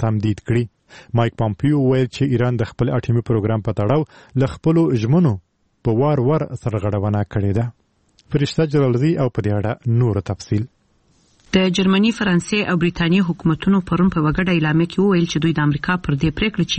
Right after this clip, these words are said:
Speaker 2: ایران ته ورکړل شوی معافیت یې لغوه کړی، خواشیني دي. دوی ویلي چې دا معافیت د نړیوالو د اټومي موافقې یوه اساسي برخه وه. ایران په دوه زره پنځلس میلادي کال کې له نړیوالو سره اټومي موافقه لاسلیک کړه. په دې موافقه کې روسي،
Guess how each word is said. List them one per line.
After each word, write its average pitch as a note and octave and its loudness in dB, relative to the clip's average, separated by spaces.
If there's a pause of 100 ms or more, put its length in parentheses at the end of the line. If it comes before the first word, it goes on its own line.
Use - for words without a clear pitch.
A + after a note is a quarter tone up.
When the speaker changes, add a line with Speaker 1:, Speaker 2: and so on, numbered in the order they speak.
Speaker 2:
ایران F#3 0
ته F3 0
ورکړل D3+ -2
شوی F#3 2
معافیت G3+ -2
یې F#3 2 (640)
لغوه D#3 -2
کړی، G3 2 (160)
خواشیني D3 0
دي. D3 2 (440)
دوی D#3 2
ویلي E3 2
چې - 0 (680)
دا A3 2
معافیت A#3+ 0
د E3 2
نړیوالو E3+ 2
د C#3+ 0
اټومي F3 0
موافقې E3+ 0 (120)
یوه D3 2
اساسي C#3 -2
برخه C#3+ 0
وه. C#3+ 2 (360)
ایران F#3+ 0
په F#3+ 0
دوه F3+ 2
زره F3+ 0
پنځلس F3+ 2
میلادي D3+ 0
کال F3 0
کې - -4
له F#3+ 4
نړیوالو D3 2
سره C#3+ -2
اټومي F3 2
موافقه C#3 -2
لاسلیک D3 -2
کړه. C#3+ 0 (300)
په G#3+ 0
دې A3 4
موافقه G#3 -2 (100)
کې A#3 2
روسي، F#3 2